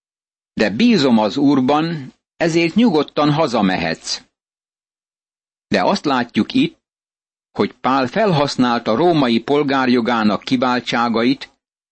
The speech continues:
amelyek a rendelkezésére álltak. Nyilvánvalóan az Úr adta ezeket az eszközöket, és elvárja tőlünk, hogy fölhasználjuk.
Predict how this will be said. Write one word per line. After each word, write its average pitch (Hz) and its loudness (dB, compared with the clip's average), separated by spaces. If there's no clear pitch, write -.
amelyek 123 2
a 120 2
rendelkezésére 113 0
álltak. 107 -4
Nyilvánvalóan 135 2
az 120 -2
Úr 190 2
adta - -2
ezeket 135 -2
az 110 2
eszközöket, 127 -2
és 110 0
elvárja 127 0
tőlünk, 120 2
hogy 139 -2
fölhasználjuk. 98 -2